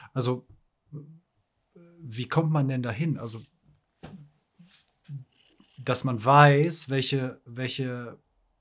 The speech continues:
Werte man tatsächlich leben möchte, sag ich mal. Oder d-, wenn ich falsche Werte lebe, wie finde ich das denn heraus? Mache ich das mit einer Meditation oder?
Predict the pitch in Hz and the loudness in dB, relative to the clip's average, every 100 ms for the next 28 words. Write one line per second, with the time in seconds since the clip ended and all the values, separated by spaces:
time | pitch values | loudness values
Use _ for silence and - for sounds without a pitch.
0 | - 123 - - 127 135 139 131 123 - | -20 -20 -14 -8 -4 -4 -6 -8 -10 -16
1 | _ 120 123 117 123 - 127 - 127 104 | _ -14 -12 -8 -8 -6 -8 -10 -12 -12
2 | - _ _ _ _ _ _ _ 127 131 | -16 _ _ _ _ _ _ _ -2 0
3 | 127 113 123 190 - 127 107 107 110 - | 0 0 0 0 -2 -8 -10 -12 -14 -14
4 | 110 110 127 123 113 120 123 120 - 143 | -14 -14 -8 -8 -8 -6 -6 -6 0 2
5 | 185 208 - 120 120 - 120 160 120 117 | 2 2 0 0 -4 -6 -6 -4 -4 -8
6 | 110 147 143 139 120 131 110 120 135 131 | -6 -2 -2 -2 -6 -6 -6 -6 -2 -4
7 | - - 123 139 120 - 135 127 127 127 | -4 -10 -10 -8 -8 -10 -8 -6 -6 -6
8 | 127 143 147 - 123 120 117 117 113 - | -6 -8 -6 -4 -4 -4 -6 -10 -12 -16
9 | 117 120 117 | -10 -8 -10